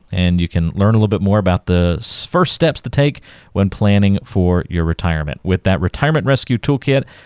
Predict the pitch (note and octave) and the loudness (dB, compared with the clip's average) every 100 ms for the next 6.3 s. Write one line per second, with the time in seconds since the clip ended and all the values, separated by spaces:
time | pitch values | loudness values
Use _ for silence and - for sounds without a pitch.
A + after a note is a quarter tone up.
0 | - - - - C#3+ - C#3 B2 A#2+ A2 | -6 -2 0 0 -2 0 0 2 2 0
1 | - - - - - - - G2 - C3 | 0 0 -2 -14 -20 -20 -4 -4 0 0
2 | C3 B2 A#2 A2 G#2+ _ - - B2+ A#2 | 0 0 2 2 -2 _ -14 -2 -2 0
3 | A2+ G2 - F#2+ D2 - - - - E2 | 0 -2 0 0 0 -6 -14 -20 -8 -2
4 | E2 D#2+ F2+ E2+ - D#2 E2+ F#2+ E2+ E2 | 0 0 0 -2 -2 -4 -4 -2 0 0
5 | E2+ D#2 D#2+ - - - - F2 D#2+ D#2 | 0 0 -4 -12 -20 -14 -4 -2 -2 -2
6 | D#2+ A#2+ B2+ | -4 -4 -6